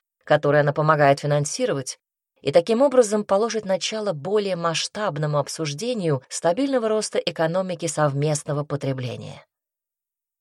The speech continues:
Ещё одно находчивое применение контента с акцентом, например,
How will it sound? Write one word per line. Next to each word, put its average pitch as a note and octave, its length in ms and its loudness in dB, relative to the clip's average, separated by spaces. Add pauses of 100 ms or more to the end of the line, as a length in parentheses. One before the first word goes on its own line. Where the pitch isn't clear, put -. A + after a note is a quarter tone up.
(280)
Ещё G#3 380 0
одно E3+ 220 4
находчивое C3+ 640 2
применение C#3+ 540 0
контента D3 640 -2
с - 100 -4
акцентом, C3 500 -4
например, C3+ 520 -6